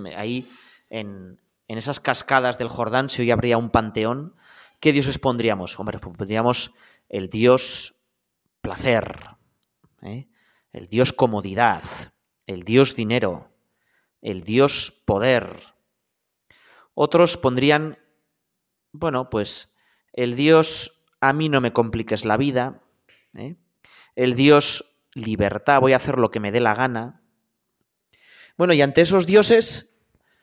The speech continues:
también Jesús nos pregunta a cada uno de nosotros, "Bueno, ¿y tú quién dices que soy yo?". Mm, los apóstoles no nos dicen quién, pues empiezan a decir, "Hombre, Juan Bautista, un gran profeta,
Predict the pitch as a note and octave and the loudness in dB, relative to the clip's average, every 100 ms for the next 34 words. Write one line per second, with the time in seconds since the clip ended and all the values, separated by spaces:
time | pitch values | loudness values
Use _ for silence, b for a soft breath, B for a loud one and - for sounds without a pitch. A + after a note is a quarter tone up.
0 | _ _ _ - B2+ D3+ E3 D#3+ E3 C#3+ | _ _ _ -4 0 0 0 0 2 2
1 | C#3+ B2+ C3 B2+ B2+ A#2+ B2 A#2 A#2+ A2+ | 4 4 2 2 2 4 4 2 2 2
2 | G2+ - - C#3 C#3 G#2+ - _ _ _ | 0 -2 -2 2 2 0 -6 _ _ _
3 | _ B2 - G3+ A#3+ - _ _ _ _ | _ -8 0 0 -2 -10 _ _ _ _
4 | D3+ D#3 C3+ A2 - G2+ - G#2+ G#2 F2+ | -2 0 0 -6 -6 -12 -10 -10 -10 -12
5 | F#2 - - _ _ _ _ _ _ _ | -12 -16 -20 _ _ _ _ _ _ _
6 | _ _ _ _ _ _ _ _ _ _ | _ _ _ _ _ _ _ _ _ _
7 | _ _ b b b b b b b _ | _ _ b b b b b b b _
8 | G2+ G#2+ G#2 G2+ F#2+ - - _ _ _ | -12 -10 -8 -10 -12 -18 -20 _ _ _
9 | _ - G#2+ G#2+ G#2+ D3+ E3 D3+ E3 B2+ | _ -14 -10 -6 0 0 0 0 -2 -4
10 | A2 G2+ C3 A#2 F#2 A2 A2+ G#2+ B2 G#2 | -4 -6 -4 -4 -8 -12 -6 -6 -4 -6
11 | A2 C3 A#2+ - A#2 G2+ G2 D3+ - G#2+ | -4 -4 -4 -4 -2 -2 -4 -6 -6 -8
12 | G2 F#2+ G2+ - C#3+ A2+ - | -8 -8 -8 -8 -10 -10 -14